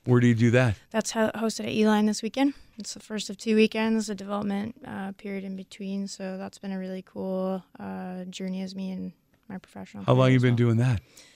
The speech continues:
Speaker 2: Uh, you know, our, our state D O C, uh, Jim Launder, wrote me into that when I came back, and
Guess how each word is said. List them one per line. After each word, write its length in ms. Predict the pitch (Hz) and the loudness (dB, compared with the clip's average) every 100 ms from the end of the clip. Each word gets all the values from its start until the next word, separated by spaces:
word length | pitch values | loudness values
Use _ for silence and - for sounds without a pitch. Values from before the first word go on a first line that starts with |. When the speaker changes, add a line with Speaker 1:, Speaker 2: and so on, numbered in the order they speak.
| _ _ - | _ _ 4
Speaker 2:
Uh, 680 | 226 240 240 240 233 233 - | 10 12 12 12 10 10 6
you 120 | 254 | 6
know, 160 | 240 277 | 8 10
our, 220 | 254 226 | 10 8
our 140 | - 214 | 4 0
state 300 | - 240 202 | 0 -2 0
D 160 | 220 | 0
O 140 | 214 208 | 0 -2
C, 440 | - 214 208 208 | -4 -2 2 4
uh, 340 | 196 196 190 185 | 4 2 0 -2
Jim 240 | 196 196 | -4 -4
Launder, 540 | 190 190 190 190 190 185 - | -2 -2 -2 -2 -4 -8 -4
wrote 200 | 202 - | -2 -2
me 100 | 196 | -4
into 140 | 190 | -4
that 220 | 190 190 | -4 -4
when 100 | 190 | -4
I 220 | 185 185 185 | -6 -6 -8
came 240 | 202 190 | -8 -4
back, 360 | 185 196 196 196 | -4 -4 -6 -8
and 480 | 185 185 185 190 | -8 -6 -8 -10